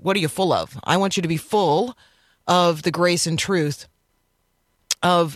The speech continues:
Jesus Christ. I want you to be full of the Holy Spirit. I want you to be full of the Word of God. When,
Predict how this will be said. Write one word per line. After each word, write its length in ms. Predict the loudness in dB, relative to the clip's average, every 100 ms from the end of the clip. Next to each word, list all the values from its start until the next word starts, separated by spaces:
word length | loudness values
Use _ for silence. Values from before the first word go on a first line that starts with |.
| -4
Jesus 340 | -2 0 0 0
Christ. 480 | 0 0 0 -6 -4
I 60 |
want 140 | -2 -2
you 40 |
to 60 | -2
be 80 |
full 260 | -2 0 0
of 100 | 0
the 60 | -2
Holy 240 | 0 0
Spirit. 440 | 0 0 2 2
I 40 | 0
want 140 | -4
you 60 | -4
to 80 | -4
be 80 |
full 340 | -6 -2 0 2
of 80 | 0
the 80 |
Word 240 | 0 2 0
of 80 | 0
God. 400 | 0 0 -2 -6 _ _ _ _ _ _ 0
When, 400 | 2 2 0